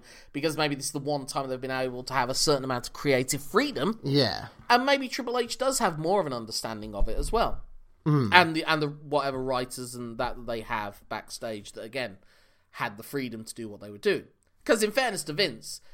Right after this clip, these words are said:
Speaker 1: this storyline started under Vince.
Speaker 2: Yeah.
Speaker 1: But it's reached this peak of the Royal Rumble and now this, and the Survivor Series with War Games.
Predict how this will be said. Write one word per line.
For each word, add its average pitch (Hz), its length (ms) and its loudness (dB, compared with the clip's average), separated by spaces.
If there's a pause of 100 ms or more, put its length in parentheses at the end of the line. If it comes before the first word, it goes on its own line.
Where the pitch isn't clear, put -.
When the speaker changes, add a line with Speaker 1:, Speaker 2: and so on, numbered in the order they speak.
(160)
Speaker 1:
this 185 220 2
storyline 131 460 2
started 202 380 2
under 107 180 -6
Vince. - 720 -12
Speaker 2:
Yeah. 127 300 4 (200)
Speaker 1:
But 151 420 4
it's 151 160 -2
reached 156 560 -6
this 135 320 -4 (120)
peak 185 400 -4 (120)
of 135 240 -2
the 123 80 -12
Royal 123 300 -4
Rumble 135 400 0
and 113 100 -10
now 113 200 -6
this, 143 580 -2 (240)
and 131 180 2
the 147 40 -8
Survivor 147 400 2
Series 110 540 -10
with 107 140 -12
War 160 280 0
Games. 98 400 -10